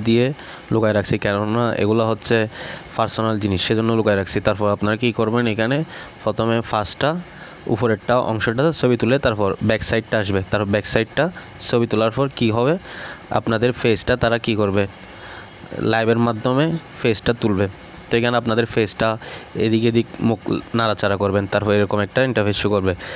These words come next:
এখন আমাদের ভেরিফাই করা হয়ে গেছে। এখন তারা আমাদের ভেরিফিকেশনটা রিভিউতে নিয়ে গেছে। এটা হইতে দশ পনেরো মিনিট লাগে, অনেকের আবার এক ঘন্টাও লাগে, আবার কারো দুই তিন মিনিটও হয়ে যায়।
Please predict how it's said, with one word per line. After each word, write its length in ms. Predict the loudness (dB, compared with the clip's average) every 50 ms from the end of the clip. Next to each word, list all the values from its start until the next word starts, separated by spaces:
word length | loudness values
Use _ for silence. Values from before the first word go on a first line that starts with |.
| -14 -14 -16 -18 -8 -4 -4 -2
এখন 200 | 0 0 0 0 0 0 0 0 0
আমাদের 400 | 0 0 2 2 2 2 2 -2 -6 -6 -2 0
ভেরিফাই 440 | 2 4 4 4 2 2 2 0 0 -2 -2
করা 200 | 0 0 2 2 4
হয়ে 160 | 4 4 4
গেছে। 240 | 4 2 2 0 -2 -2 -4 -8 -14 -14 -14 -14 -6 -4 -2
এখন 220 | 0 2 2 2 2 2
তারা 200 | 2 2 4 4 4 2 2 2
আমাদের 280 | 2 2 2 2 2 0 0 -2 -8 -12 -16 -16 -18 -14 -10 -4 -2 2
ভেরিফিকেশনটা 760 | 2 4 4 4 2 2 2 2 2 2 0 2 2 2 2 2 0 -2 -2 -2 0 2
রিভিউতে 420 | 4 4 4 4 4 4 2 4 4 4
নিয়ে 160 | 4 4 4
গেছে। 220 | 2 2 2 0 -2 -2 -4 -10 -16 -20 -20 -20 -20 -20 -16 -14 -14 -14 -12 -8 -4 -2 -2
এটা 200 | 2 2 4 4 6 6 4 4 4 2
হইতে 320 | 2 0 2 2 2 4 4 4 4 2 0 -2 -8 -14 -18 -18 -18 -18 -14 -10 -6 -2 0
দশ 100 | 0 0 0 2
পনেরো 160 | 2 2 4 4
মিনিট 140 | 2 2 2 2 2
লাগে, 280 | 2 2 0 0 -2 -6 -10 -12 -6 -4
অনেকের 360 | -2 0 0 0 2 2 2 4
আবার 120 | 4 2 2
এক 60 | 2 0 0
ঘন্টাও 240 | 0 2 2 2 2 2
লাগে, 220 | 2 2 0 0 -2 -6 -10 -12 -12 -14 -6 -2 0
আবার 160 | 0 0 0 0 0
কারো 160 | 2 2 2
দুই 160 | 2 2 2
তিন 140 | 2 2 2 2 2
মিনিটও 260 | 2 2 2 0 0 0 0
হয়ে 180 | 2 2 2 2
যায়। 160 | 2 0 -2